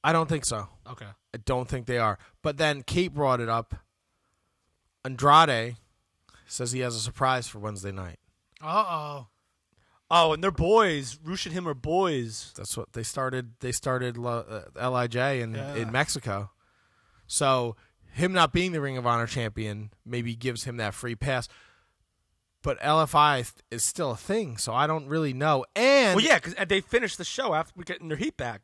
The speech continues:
Speaker 2: Beat the
Speaker 1: Right,
Speaker 2: shit
Speaker 1: and
Speaker 2: out
Speaker 1: then
Speaker 2: of
Speaker 1: if you saw the f-, show, I'm pre-, it looked like Rush had his shoulder up.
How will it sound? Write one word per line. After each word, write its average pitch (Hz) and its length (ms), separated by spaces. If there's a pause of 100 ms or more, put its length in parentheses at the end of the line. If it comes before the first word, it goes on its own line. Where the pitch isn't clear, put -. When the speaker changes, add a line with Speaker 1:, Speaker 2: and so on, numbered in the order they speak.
(100)
Speaker 2:
Beat - 60
the - 20
Speaker 1:
Right, 175 200
Speaker 2:
shit 143 80
Speaker 1:
and 165 100
Speaker 2:
out 147 40
Speaker 1:
then 190 140
Speaker 2:
of 175 80
Speaker 1:
if 180 60
you 180 80
saw 196 480
the 139 140
f-, - 160
show, 196 480
I'm 165 160 (100)
pre-, 269 220
it 208 160
looked 214 280
like 180 220
Rush 180 260
had 139 140
his 123 80
shoulder 113 360
up. 82 120